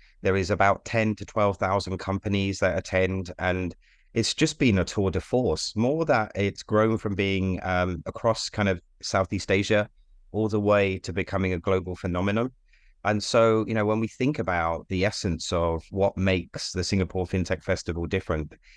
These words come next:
is because it brings policy together with finance, together with technology.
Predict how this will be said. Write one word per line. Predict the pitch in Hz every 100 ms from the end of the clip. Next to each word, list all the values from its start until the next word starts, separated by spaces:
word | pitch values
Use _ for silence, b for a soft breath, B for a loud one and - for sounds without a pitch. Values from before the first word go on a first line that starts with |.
| b
is | 104 -
because | 117 151 165
it | -
brings | 110 104 104
policy | - - 117 - 92 80 87 _ -
together | - 104 98 95
with | 92
finance, | - 101 95 82 82 73 -
together | 98 98 90
with | 87 -
technology. | - - 85 85 - 73